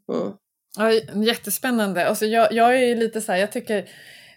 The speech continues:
Speaker 2: din värld är så spännande på något sätt. Alltså, skådespelarvärlden, film och det är lite så här glamour över det på något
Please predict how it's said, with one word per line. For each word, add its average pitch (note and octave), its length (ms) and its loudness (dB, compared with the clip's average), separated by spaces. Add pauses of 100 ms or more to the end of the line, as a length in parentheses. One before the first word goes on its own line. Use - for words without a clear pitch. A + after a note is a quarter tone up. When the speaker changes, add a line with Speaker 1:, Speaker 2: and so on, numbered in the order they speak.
(160)
Speaker 2:
din A#3+ 300 4
värld F3+ 280 2
är F#3 40 2
så F3 160 -6
spännande G#3 800 -2
på D#3 160 -8
något D#3 160 -6
sätt. - 320 -6
Alltså, E3+ 220 -6
skådespelarvärlden, E3+ 1700 -8
film E3+ 720 -4
och E3 200 -8
det G3 60 -2
är - 20 0
lite G#3+ 180 2
så A#3 120 -4
här G3+ 80 0
glamour A3 680 2
över C#3+ 240 -4
det E3 100 -4
på - 140 -12
något - 280 -14